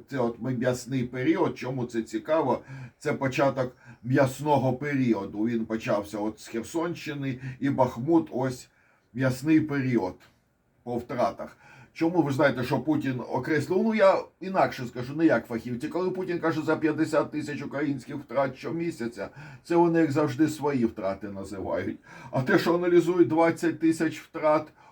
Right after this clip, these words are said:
Путін в-, в-, виглядає, що в-,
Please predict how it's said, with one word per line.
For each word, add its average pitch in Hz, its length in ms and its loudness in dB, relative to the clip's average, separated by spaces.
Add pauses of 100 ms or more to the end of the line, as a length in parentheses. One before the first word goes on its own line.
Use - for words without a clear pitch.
(100)
Путін 151 500 -2 (100)
в-, - 1080 -8
в-, 120 160 0
виглядає, 127 560 2
що 131 160 -4
в-, 127 280 -2